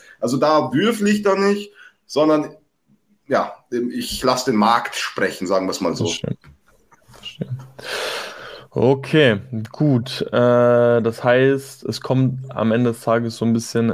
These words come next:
Speaker 2: drauf an, beziehungsweise du legst dich nicht direkt auf einen Match-Type per se fest.
Speaker 1: Und auf eine Anzahl von Keywords, die ich
Speaker 2: Und auf
Speaker 1: bespiele.
Speaker 2: eine
Speaker 1: Also,
Speaker 2: Anzahl.
Speaker 1: Genau, denn wie du schon gesagt hast, das hängt stark von der Recherche ab, ne? Ja.
Speaker 2: Okay.
Speaker 1: Und,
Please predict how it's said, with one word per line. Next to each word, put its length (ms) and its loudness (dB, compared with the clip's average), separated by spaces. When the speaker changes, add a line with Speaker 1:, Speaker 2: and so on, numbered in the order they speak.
Speaker 2:
drauf 520 -2
an, 280 2
beziehungsweise 540 -2
du 100 0
legst 320 -2
dich 140 -12
nicht 180 -6
direkt 320 0
auf 160 -6
einen 200 -2
Match-Type 500 0
per 260 -2
se 320 -2
fest. 500 -10
Speaker 1:
Und 200 2
auf 180 2
eine 220 4
Anzahl 360 2
von 200 -4
Keywords, 500 2
die 80 -4
ich 160 -6
Speaker 2:
Und 100 2
auf 80 2
Speaker 1:
bespiele. 80 0
Speaker 2:
eine 20 4
Speaker 1:
Also, 320 2
Speaker 2:
Anzahl. 80 -6
Speaker 1:
Genau, 680 2
denn 140 0
wie 60 0
du 60 2
schon 160 0
gesagt 400 0
hast, 220 -4
das 120 -4
hängt 200 2
stark 400 0
von 140 -2
der 120 0
Recherche 560 0
ab, 160 -8
ne? 200 -2
Ja. 140 -2
Speaker 2:
Okay. 280 0
Speaker 1:
Und, 320 2